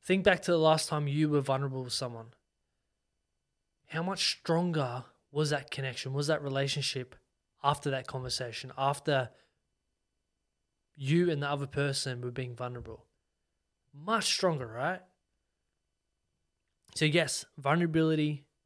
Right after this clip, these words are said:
breeds vulnerability. Yes, it's an emotional risk, but it creates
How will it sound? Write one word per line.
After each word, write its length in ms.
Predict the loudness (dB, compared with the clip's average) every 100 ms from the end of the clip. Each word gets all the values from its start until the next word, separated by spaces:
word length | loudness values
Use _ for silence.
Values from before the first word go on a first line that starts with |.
| 0
breeds 220 | 0 2
vulnerability. 680 | 0 -2 -2 0 0 -2 -6 -6
Yes, 320 | -2 -2 -2
it's 140 | -6
an 60 | -6
emotional 440 | -2 -2 -2 -4
risk, 420 | -4 -4 -4 -10 _ _ _ _ _ _ _ _ _ _ _ _ _ _ _ _ _ _
but 100 | -6
it 180 | -6 -8
creates 1120 | -2 0 2 4 4 4 -2 -6 -4 -6